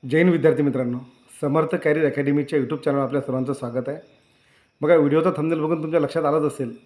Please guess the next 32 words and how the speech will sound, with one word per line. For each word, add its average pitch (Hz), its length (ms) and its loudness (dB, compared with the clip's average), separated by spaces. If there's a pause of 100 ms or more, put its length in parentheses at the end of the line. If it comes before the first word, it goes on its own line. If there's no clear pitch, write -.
(140)
की 143 100 -4
actually 160 360 -4
आज 147 140 0
सर - 380 -10
कुठल्या 151 300 0
विषयावर 139 300 0
बोलणार 127 240 -2
आहेत 123 100 -4
म्हणून. 131 220 -8 (760)
भरपूर 139 300 -2
विद्यार्थ्यांचे 180 520 4
मेसेज 151 300 0
आले 170 100 4
आणि 175 80 -2
काही 165 200 0
विद्यार्थ्यांमध्ये 151 760 -2
खूप - 300 -8
सारं 151 200 -2
कन्फ्युजन 151 500 0
होतं, 139 260 -4 (460)
त्यामुळे 170 220 2
मला 165 180 4
असं 151 140 2
वाटलं 151 200 2
की 151 100 -2
बुवा 156 160 2
आता 139 140 -2
कॅमेऱ्याच्या 147 400 0
समोर 147 220 -2
येणं 147 200 0
गरजेचं 131 340 -4
आहे 156 80 -4